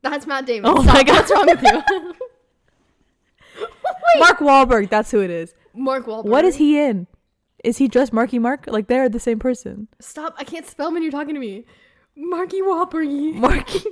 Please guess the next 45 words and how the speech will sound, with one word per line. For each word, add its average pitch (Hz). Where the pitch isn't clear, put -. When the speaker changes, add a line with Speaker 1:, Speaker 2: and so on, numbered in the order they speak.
Speaker 1:
<laughs> 480
He's 311
in 269
Uncharted. 277
Oh, 285
Mark 254
Wahlberg 302
is 240
Ted. 156
You 208
know 202
that, 185
that, 202
Speaker 2:
The 220
Speaker 1:
like, 202
Speaker 2:
bear. 208
He's 220
in, 208
he's 214
Speaker 1:
rated 196
R 185
bear 190
movie. 202
Speaker 2:
Yeah. 202
Speaker 1:
Yeah. 196
Speaker 2:
Okay, 190
he's 208
in 208
Ted 190
Slay. 180
He's 339
in 427
a 302
lot 240
of, 233
he 240
used 330
to 370
be 320
a 220
rapper. 180
Did 165
you 202
know 214
that? 254